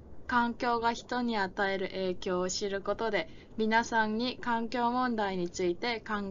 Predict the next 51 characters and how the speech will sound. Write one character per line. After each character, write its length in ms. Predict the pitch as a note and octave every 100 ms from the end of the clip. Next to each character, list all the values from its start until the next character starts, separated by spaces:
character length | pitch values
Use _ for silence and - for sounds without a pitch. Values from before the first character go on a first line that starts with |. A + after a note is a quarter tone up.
| G3
え 100 | G3
て 160 | G3 G3+
も 120 | G3
ら 140 | G3
い 80 | G3
た 160 | G#3 G3
い 80 |
と 180 | G3 G3
思 240 | F#3+ F#3 F3+
い 80 |
ま 160 | F3+ F#3+
す。 180 | - - - - - - - - -
絵 160 | B3
を 100 | A#3
見 140 | G#3+ G#3
て 120 | G3+
く 160 | F#3+
だ 120 | E3+ F3+
さ 180 | A3
い。 100 | F#3 - - - - - -
女 340 | - A3 A#3+ A#3+
の 140 | A#3+
子 160 | - G3
と 180 | - F#3
ジ 160 | G3+
ュ 40 | G#3
ゴ 180 | F3+
ン 100 | E3
が 180 | F3+ G3 - - - -
地 140 | C#4
球 240 | - B3+ B3+
柄 260 | B3+ B3
の 160 | B3 B3
傘 320 | - B3+ A3+
で 260 | F#3+ F#3+ - -
相 300 | G#3+ G#3+ A3
合 120 | G#3+
い 60 |
傘 280 | G#3 G#3+ G#3+
を 80 | G3+
し 80 | G3
て 140 | -
い 100 | F3+
ま 180 | F3+ F3+
す。 160 | - - - - - - - -
二 280 | - C#4 C#4
人 200 | B3+ G#3+
は 120 | G3
な 200 | G#3 A#3
ん 100 | A#3
で 240 | G3+ -